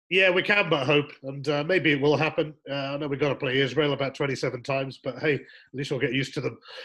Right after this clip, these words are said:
And, uh, hopefully they'll make it to, to next year's tournament, 'cause that'd be really good for everyone, uh, involved.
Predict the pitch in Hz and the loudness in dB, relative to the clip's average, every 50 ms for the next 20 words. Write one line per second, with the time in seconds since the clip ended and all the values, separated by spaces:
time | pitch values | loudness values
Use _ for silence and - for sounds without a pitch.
0 | - - - 117 131 131 131 117 131 143 143 139 135 135 131 127 131 - - - | -18 -12 -4 -2 -2 -2 0 2 4 4 6 6 6 4 4 4 2 -2 -2 -2
1 | 170 170 165 - 147 143 139 135 131 143 135 131 131 143 139 135 - 131 - - | 0 0 0 0 2 2 2 2 2 0 0 0 0 0 -2 -2 -4 -6 -8 -8
2 | - - 147 143 131 127 135 127 - - - 143 135 139 135 - - 143 135 131 | -4 -2 0 2 2 2 0 -2 -6 -12 -8 -6 -4 -4 -4 -4 -2 0 0 0
3 | 123 120 113 - - - - - 139 131 131 131 127 127 127 120 143 131 123 131 | 0 -2 -6 -10 -14 -10 -6 -4 -2 -2 -2 -2 -2 -4 -4 -4 -4 -4 -2 0
4 | 135 139 131 127 120 110 131 127 131 - - 127 123 123 120 127 127 127 120 123 | 2 2 2 2 0 0 0 -2 -2 -2 -2 0 0 2 2 0 0 -2 -4 -6
5 | 127 - _ - - 120 120 117 113 117 117 - - 117 113 110 127 123 120 120 | -10 -20 _ -10 -6 -6 -4 -4 -4 -4 -6 -6 -8 -10 -8 -2 0 0 0 0
6 | 117 _ | -2 _